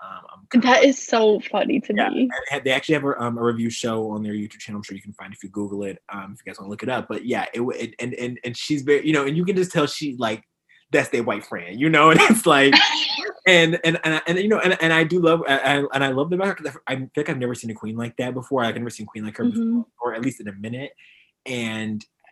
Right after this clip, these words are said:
Speaker 1: and I, I'm really excited to see what she brings. And I feel like they definitely tried to play her with, with the entrance music 'cause they know they could have made it on beat. And they
Speaker 2: Mm-hmm.
Speaker 1: tried, you know, and, but it, and it was, but it was white girl dancing. I mean, you know, that, that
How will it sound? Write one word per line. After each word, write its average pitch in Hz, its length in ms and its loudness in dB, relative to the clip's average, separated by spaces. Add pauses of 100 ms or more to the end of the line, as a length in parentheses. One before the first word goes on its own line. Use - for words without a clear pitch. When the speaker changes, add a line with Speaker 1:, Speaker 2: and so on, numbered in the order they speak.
(120)
Speaker 1:
and 139 180 -8
I, 127 200 -4
I'm 135 280 -6
really 143 180 0
excited 120 360 -8
to 117 80 -10
see 123 140 -8
what 127 80 -4
she 120 140 -8
brings. 113 380 -8
And 139 100 -4
I 151 80 2
feel 277 140 0
like - 100 0
they 156 100 6
definitely 143 320 0
tried 156 160 -2
to 123 60 -6
play 127 220 -4
her 131 120 -2
with, 123 180 -4
with 127 180 -2
the - 80 -6
entrance 120 260 -6
music 123 260 -6
'cause 117 120 -14
they 107 100 -6
know 110 160 -8
they 135 80 0
could 160 140 -2
have 151 80 0
made 156 120 2
it 147 80 -4
on 147 200 -2
beat. 143 360 0 (640)
And 135 260 6
they - 60 10
Speaker 2:
Mm-hmm. 247 120 4 (120)
Speaker 1:
tried, 247 120 6 (240)
you 123 60 -6
know, 117 100 -8
and, 170 120 4
but 214 100 10
it, 240 160 8
and 170 100 0
it 208 100 0
was, 233 140 4
but 226 140 2
it 269 80 0
was 277 140 2
white 247 160 2
girl 262 100 2
dancing. 214 380 0
I 180 40 -4
mean, 185 300 0
you 165 60 -6
know, 160 260 0
that, 175 260 0
that 302 140 2